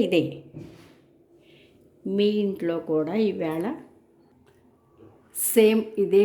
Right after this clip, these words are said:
మెనూ అయి ఉంటది. ఫస్ట్లో పిల్లలు గోల చేసినా మీరు కూడా నాకులాగే చాలా రుచిగా వండే అమ్మ కదా, చక్కగా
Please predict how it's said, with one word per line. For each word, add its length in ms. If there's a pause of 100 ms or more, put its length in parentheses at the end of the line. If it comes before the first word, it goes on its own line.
(120)
మెనూ 240 (240)
అయి 300
ఉంటది. 360 (1200)
ఫస్ట్లో 640 (220)
పిల్లలు 400 (160)
గోల 240 (140)
చేసినా 400 (800)
మీరు 360 (120)
కూడా 180 (140)
నాకులాగే 580 (120)
చాలా 300 (100)
రుచిగా 480 (460)
వండే 480 (280)
అమ్మ 260 (120)
కదా, 280 (1040)
చక్కగా 400